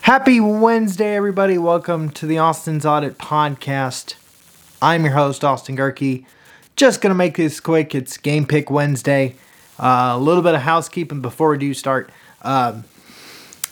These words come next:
for the rest of this week, obviously no show tomorrow 'cause there's not a whole lot. So I'll just give you the picks for today and tomorrow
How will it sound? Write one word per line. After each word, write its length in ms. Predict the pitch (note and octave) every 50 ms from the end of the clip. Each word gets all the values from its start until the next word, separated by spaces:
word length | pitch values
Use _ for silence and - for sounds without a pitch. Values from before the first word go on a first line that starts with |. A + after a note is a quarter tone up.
| - - - - - - - - - -
for 720 | - - - - F3+ F3+ F#3 G3 G#3 G#3 G3+ G3+ F#3+ E3+ - - - _ _ _ _ - - - - - - - - - - - - - - - - - - - - -
the 100 | - C#3+
rest 280 | D#3 F3+ F#3+ F#3+ - G3
of 40 |
this 220 | F#3+ F#3 F3+ C#3+ -
week, 300 | D#3+ D#3 D3+ C3+ C3 - -
obviously 500 | - D3+ D3 C#3 D#3 C#3+ - - D3 C#3+
no 220 | C3+ C3+ C#3 D3 C#3+
show 200 | - - D#3+ D3
tomorrow 500 | C#3 C3 B2+ B2+ B2+ B2+ B2 A#2+ B2+ - _ _ _ _ _ _ _ _ _ _ - -
'cause 360 | - A#2 A2+ A2+ - - - - -
there's 460 | - B2 A2+ G#2+ G#2+ - - - - -
not 220 | C3 B2+ A#2+ A#2
a 20 | A2+
whole 160 | A#2+ B2 B2
lot. 280 | C3 B2+ B2 - - -
So 180 | - F3 F3
I'll 80 | F3+ F3+
just 240 | E3 F#3 F3 C#3+ -
give 160 | F3 E3 D#3+
you 60 | E3
the 80 | D#3 D3+
picks 500 | D3+ D#3+ D#3 C#3 C3 - - - - - _ _ _ _ _ _ _ _ _ _ _ _
for 500 | _ - - - - D#3 D#3 F3+ F#3+ F3+
today 420 | C#3+ - F#3 E3 D#3+ D3+ D3+ C3+ A#2+
and 200 | C#3+ D3 D3+ D3+
tomorrow 500 | D3 C#3 C3+ C3 C3 C3 B2+ B2+ B2